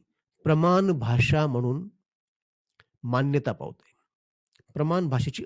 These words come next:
अशी निर्मिती होते. अर्थात प्रमाण भाषा ही एक बोलीच आहे, परंतु काही राजकीय आणि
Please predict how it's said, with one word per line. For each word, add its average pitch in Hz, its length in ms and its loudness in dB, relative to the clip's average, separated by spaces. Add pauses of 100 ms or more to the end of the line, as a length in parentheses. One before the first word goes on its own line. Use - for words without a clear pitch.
अशी 180 200 -2
निर्मिती 113 380 -2
होते. - 240 -14 (1400)
अर्थात 233 280 2
प्रमाण 208 440 0
भाषा 185 240 4
ही 220 140 2
एक 185 160 -4
बोलीच 214 360 4
आहे, - 280 -12 (880)
परंतु 226 340 -2
काही 196 440 -2 (580)
राजकीय 147 720 0 (1400)
आणि 135 520 -2